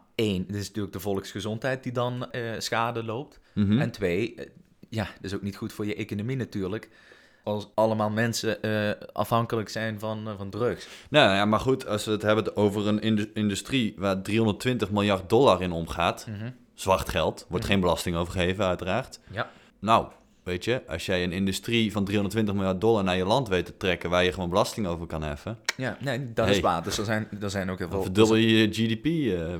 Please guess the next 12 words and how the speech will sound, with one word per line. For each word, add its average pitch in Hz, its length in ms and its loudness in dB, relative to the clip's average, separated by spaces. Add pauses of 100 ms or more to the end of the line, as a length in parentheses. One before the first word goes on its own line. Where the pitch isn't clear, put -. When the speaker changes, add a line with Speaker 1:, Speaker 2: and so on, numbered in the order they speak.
Speaker 2:
bij 87 100 -2
wijze 85 200 -2
van 87 120 -6
spreken. 82 440 -6 (320)
Speaker 1:
Ja, 123 200 -2
precies. - 380 -8 (300)
Dat, 120 320 0
dat 123 200 2
is 104 100 0
inderdaad 87 420 -2
waar. 90 400 -2 (120)
Eh, 95 300 -2